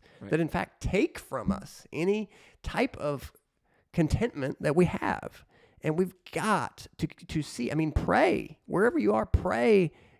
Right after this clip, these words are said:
Speaker 2: "God, help me to see what actually does give me peace and what takes it from me."
Speaker 1: Yeah.
Speaker 2: Because we all, we all do this. We give ourselves to things that take joy from us, that, that leave us with anxiety.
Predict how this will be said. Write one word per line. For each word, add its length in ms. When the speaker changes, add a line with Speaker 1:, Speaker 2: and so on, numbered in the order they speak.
Speaker 2:
"God, 180
help 180
me 80
to 100
see 200
what 180
actually 360
does 260
give 180
me 100
peace 260
and 100
what 160
takes 280
it 140
from 240
me." 100
Speaker 1:
Yeah. 140
Speaker 2:
Because 220
we 180
all, 400
we 80
all 120
do 140
this. 120
We 100
give 280
ourselves 420
to 60
things 300
that 120
take 560
joy 240
from 200
us, 140
that, 180
that 180
leave 420
us 220
with 160
anxiety. 840